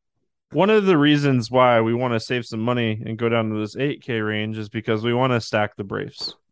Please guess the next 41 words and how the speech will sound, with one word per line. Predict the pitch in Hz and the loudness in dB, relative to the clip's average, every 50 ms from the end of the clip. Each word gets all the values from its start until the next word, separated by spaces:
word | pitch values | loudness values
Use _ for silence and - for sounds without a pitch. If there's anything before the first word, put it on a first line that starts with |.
| _ - | _ -6
Um, | 110 104 104 104 101 101 98 98 95 95 _ _ _ _ _ _ _ _ _ _ _ _ _ _ _ - | -4 -2 0 0 0 0 -2 -2 -4 -6 _ _ _ _ _ _ _ _ _ _ _ _ _ _ _ -8
they | 117 120 139 151 175 | 0 2 2 4 4
might | 175 151 147 160 156 127 120 | 4 4 4 4 2 2 4
be | 135 139 135 | 4 4 4
the | 127 117 | 4 4
top | - - 123 120 110 - | 4 4 4 4 2 0
stack | - - 120 117 113 - | -2 0 0 0 0 -2
on | 113 104 | -4 -6
this | 104 104 - | -6 -6 -8
slate. | - - 110 107 104 98 - - _ _ _ _ _ _ _ _ _ _ _ _ _ _ _ _ _ _ _ _ _ _ _ _ _ _ _ - - - | -8 -4 -2 0 0 0 -2 -6 _ _ _ _ _ _ _ _ _ _ _ _ _ _ _ _ _ _ _ _ _ _ _ _ _ _ _ -12 -12 -12
I, | - 120 123 117 - _ _ _ _ - | -10 -14 -16 -16 -18 _ _ _ _ -10
<sighs> | 143 - 90 - - - - - - - - - _ _ _ _ _ _ _ _ - | -8 -8 -8 -12 -12 -14 -16 -18 -20 -20 -20 -20 _ _ _ _ _ _ _ _ -4
I | - 151 | 0 2
have | 175 202 196 | 4 4 4
a | 196 160 | 4 6
hard | 170 170 165 147 | 6 4 4 4
time, | - 151 147 147 143 135 131 120 | 2 2 2 4 2 2 2 2
like, | 117 117 110 107 98 95 - - | 2 2 2 0 -2 -6 -14 -18
saying | - - 131 127 120 120 113 113 110 | -10 -4 -2 0 0 0 0 0 2
that | 110 107 104 104 | 2 2 2 2
about | 107 98 104 101 104 101 101 101 - - | 0 0 2 2 2 2 0 -2 -8 -10
another | 117 110 110 110 110 107 104 | -10 -6 -6 -4 -2 0 0
offense | 104 104 104 - 107 104 98 - | 0 0 0 -2 -4 -10 -8 -8
on | 104 104 | -10 -10
the | 101 | -10
slate. | - - 117 110 104 101 | -8 -4 -2 -2 -2 0
Yet | 113 127 123 104 113 | 0 0 0 0 0
we'll | 131 135 135 | 0 0 -2
talk | 131 - 147 143 139 139 139 | 0 0 0 0 0 0 0
about | 127 135 127 131 127 123 117 _ _ _ _ _ _ _ _ _ _ - | 2 4 4 4 4 2 0 _ _ _ _ _ _ _ _ _ _ -10
like | 123 117 - | -10 -10 -8
Houston | - 147 160 156 - - 151 143 | -6 -2 -2 -2 -2 0 0 0
against | 135 135 135 127 120 113 120 | 2 4 4 2 2 2 2
Dunning. | 127 123 123 123 123 123 120 117 117 113 113 - | 2 4 4 4 2 2 0 0 -2 -6 -8 -8
Um, | 113 113 107 107 104 110 | -6 -4 -4 -2 -2 -4
there's | 110 113 110 | -4 -6 -6
a | 117 | -6
couple | 131 120 120 120 | -6 -4 -2 -2
other | 113 110 | -2 -2
spots, | 104 - - 117 113 110 107 104 - - | -4 -4 0 2 2 2 2 0 -4 -6
but, | - 113 110 110 101 | -4 -2 -2 -2 -4